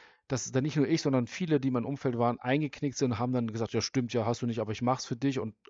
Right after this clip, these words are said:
obwohl diese eine Bitte negativ oder zum Nachteil für uns waren, also für mich und für die, bei denen ich das gesehen hab, die dann auch mal in so einer Situation gelangt sind.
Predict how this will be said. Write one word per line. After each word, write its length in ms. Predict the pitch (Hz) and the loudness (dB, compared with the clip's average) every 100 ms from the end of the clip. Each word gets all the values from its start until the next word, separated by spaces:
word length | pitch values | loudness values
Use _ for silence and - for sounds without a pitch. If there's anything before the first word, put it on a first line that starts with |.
| - | -12
obwohl 720 | 107 120 196 240 147 165 226 - | -4 10 10 10 4 2 -4 -6
diese 240 | 135 135 | 0 2
eine 240 | 139 190 190 | 2 0 0
Bitte 600 | 165 160 127 127 151 170 - - - - _ _ _ _ _ _ _ - | 0 0 0 2 0 -4 -14 -20 -20 -20 _ _ _ _ _ _ _ -2
negativ 600 | 131 147 135 - 143 139 | 2 4 4 2 -4 0
oder 160 | 127 | 2
zum 180 | 117 117 | 2 0
Nachteil 440 | 113 117 - 104 | 0 0 -2 -4
für 180 | 95 104 | -4 -4
uns 300 | 107 107 - | -4 -4 -6
waren, 320 | 101 92 87 | -6 -6 -8
also 200 | 92 98 | -8 -8
für 140 | 101 113 | -4 0
mich 220 | 131 127 | 0 -2
und 100 | 110 | -6
für 120 | - | -8
die, 220 | 104 113 107 | -6 -6 -6
bei 160 | - | -8
denen 160 | 104 104 | -6 -6
ich 60 | |
das 140 | 104 - | -6 -8
gesehen 360 | 107 98 107 | -6 -4 -4
hab, 180 | 101 95 | -4 -8
die 160 | - 98 | -12 -10
dann 180 | 90 87 | -10 -8
auch 160 | 101 | -10
mal 140 | 104 95 | -8 -8
in 60 | |
so 60 | 92 | -8
einer 160 | 92 92 | -8 -10
Situation 500 | 95 - 90 98 92 | -12 -12 -10 -10 -8
gelangt 380 | 104 98 92 - | -8 -8 -10 -14
sind. 420 | - 87 - | -16 -18 -20